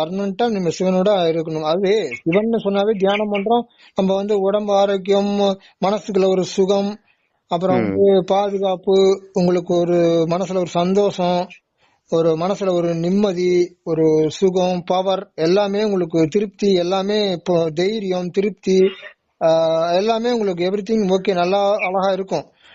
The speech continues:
Speaker 1: ஆனா அதை விட்டுட்டு திருப்பி இந்த மாதிரி சாராயம் குடிக்கிறது, ஹான்ஸ் போடுறது, மற்ற
Speaker 2: இல்ல,
Speaker 1: உலக
Speaker 2: அந்த
Speaker 1: ப-,
Speaker 2: பழக்கம்லாம் இல்லைங்களே.
Speaker 1: பணம்,
Speaker 2: ஹான்ஸ்
Speaker 1: ஆசை,
Speaker 2: எல்லாம் போட மாட்டேன்.
Speaker 1: ப-, இல்ல, இல்ல,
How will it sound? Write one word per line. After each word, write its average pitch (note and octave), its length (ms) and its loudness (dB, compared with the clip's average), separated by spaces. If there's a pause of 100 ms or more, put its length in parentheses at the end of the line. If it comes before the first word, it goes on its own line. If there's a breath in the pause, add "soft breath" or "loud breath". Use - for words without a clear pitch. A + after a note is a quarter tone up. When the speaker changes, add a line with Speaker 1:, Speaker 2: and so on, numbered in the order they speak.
Speaker 1:
ஆனா G3 240 -4 (500)
அதை G3+ 160 2
விட்டுட்டு A#3 280 -2
திருப்பி C4+ 420 -2
இந்த A#3 260 2
மாதிரி A3+ 280 0
சாராயம் G#3+ 480 0
குடிக்கிறது, F#3+ 560 0
ஹான்ஸ் G3 400 -4
போடுறது, F3+ 540 0 (460 soft breath)
மற்ற F#3+ 300 0
Speaker 2:
இல்ல, F3 180 0
Speaker 1:
உலக C#3 80 0
Speaker 2:
அந்த F#3+ 140 4
Speaker 1:
ப-, F#3 100 0
Speaker 2:
பழக்கம்லாம் D3 380 0
இல்லைங்களே. G#2+ 380 -2
Speaker 1:
பணம், G3 320 0
Speaker 2:
ஹான்ஸ் F#3+ 80 0
Speaker 1:
ஆசை, D3 140 -2
Speaker 2:
எல்லாம் D3+ 220 2
போட B2 180 -2
மாட்டேன். G#2 400 -4 (200)
Speaker 1:
ப-, F#3+ 180 -2
இல்ல, A3+ 120 2
இல்ல, G#3+ 240 -4